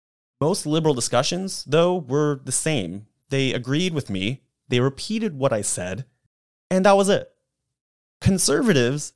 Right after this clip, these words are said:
asked questions on the viability and practicality of my train of thought. These conversations were refreshing.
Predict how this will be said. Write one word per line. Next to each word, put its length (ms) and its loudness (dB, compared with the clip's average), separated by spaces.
asked 320 0
questions 800 -4
on 100 2
the 60 2
viability 580 2
and 120 -2
practicality 920 0
of 160 -2
my 100 2
train 240 -4
of 80 -8
thought. 320 -2
These 300 0
conversations 840 -2
were 200 0
refreshing. 840 -4